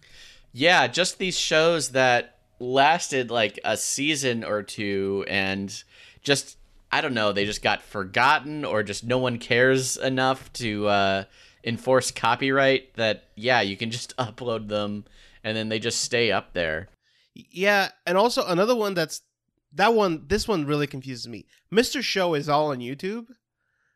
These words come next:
Speaker 2: Like,
Speaker 1: Oh.
Speaker 2: literally, entire episodes, including the H B O indent. So it's like,
Speaker 1: <laughs>
Speaker 2: does nobody care? Like, what's going on that Mister Show,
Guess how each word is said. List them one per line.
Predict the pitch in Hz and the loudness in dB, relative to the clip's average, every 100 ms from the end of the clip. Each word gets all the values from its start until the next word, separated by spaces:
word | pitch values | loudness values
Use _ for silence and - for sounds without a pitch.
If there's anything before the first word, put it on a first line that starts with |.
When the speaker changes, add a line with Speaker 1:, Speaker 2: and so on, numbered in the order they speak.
| - | -2
Speaker 2:
Like, | 120 196 | 2 4
Speaker 1:
Oh. | 143 90 | 4 2
Speaker 2:
literally, | 196 185 131 104 - - | 2 2 -2 -8 -14 -8
entire | 170 180 202 | -4 2 4
episodes, | 185 165 151 135 117 - _ - | 4 0 -4 -4 -6 -14 _ -8
including | 202 175 208 254 240 208 | -8 -6 -4 -2 -2 -4
the | 175 - | -6 -2
H | 175 180 - | -2 -2 -2
B | 160 156 | 0 2
O | 151 | 2
indent. | 135 156 147 123 101 110 - - _ _ | 0 -2 -2 -4 -8 -16 -20 -20 _ _
So | - - 190 | -8 -2 0
it's | 196 208 | 0 0
like, | 208 202 196 - | 2 2 -2 -8
Speaker 1:
<laughs> | 208 - 302 - - - - _ _ _ _ _ _ - - _ _ _ | -10 -8 -10 -10 -16 -18 -20 _ _ _ _ _ _ -20 -20 _ _ _
Speaker 2:
does | - 247 | -2 2
nobody | 277 403 440 359 | 4 6 4 2
care? | - 247 403 392 254 | 2 2 4 4 4
Like, | 240 196 | 4 4
what's | 247 - | 2 2
going | - 262 254 | 0 0 2
on | 233 214 | 2 2
that | 180 | 0
Mister | 160 190 - 214 | 0 -2 -2 -8
Show, | - 180 156 135 147 | -2 0 2 0 -4